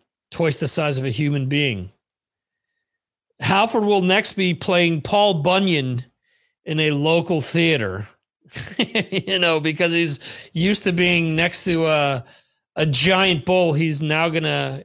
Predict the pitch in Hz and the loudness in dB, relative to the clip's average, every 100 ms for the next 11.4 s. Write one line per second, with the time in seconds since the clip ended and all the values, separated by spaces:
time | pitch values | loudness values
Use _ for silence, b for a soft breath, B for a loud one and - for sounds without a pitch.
0 | _ - 135 127 123 123 _ _ _ _ | _ -10 -6 -6 -6 -12 _ _ _ _
1 | _ _ _ _ _ _ _ _ _ - | _ _ _ _ _ _ _ _ _ -18
2 | - 170 131 165 156 170 - 170 143 - | -10 -6 0 2 4 2 0 -2 -2 -2
3 | 170 165 151 147 156 156 151 156 151 156 | 0 0 -2 -4 -4 -4 -4 -2 0 0
4 | 143 143 143 143 139 127 113 - b b | -2 -2 -2 -2 -4 -4 -4 -8 b b
5 | b - 156 135 - 165 147 135 - 147 | b -4 -2 -2 -2 -2 -2 -2 0 0
6 | 104 - - - - _ _ _ _ _ | 0 -4 -4 -6 -14 _ _ _ _ _
7 | _ _ _ _ _ _ - 247 - 247 | _ _ _ _ _ _ 0 0 2 2
8 | 254 247 202 - 226 220 180 208 202 185 | 2 0 0 2 2 2 2 0 0 -2
9 | 202 202 185 190 - - 202 202 175 160 | 0 0 0 -2 -2 0 2 2 0 -2
10 | 160 151 131 170 185 - 185 - - 185 | -4 -4 0 0 0 0 0 0 0 0
11 | 180 117 80 - | -2 -8 -10 -14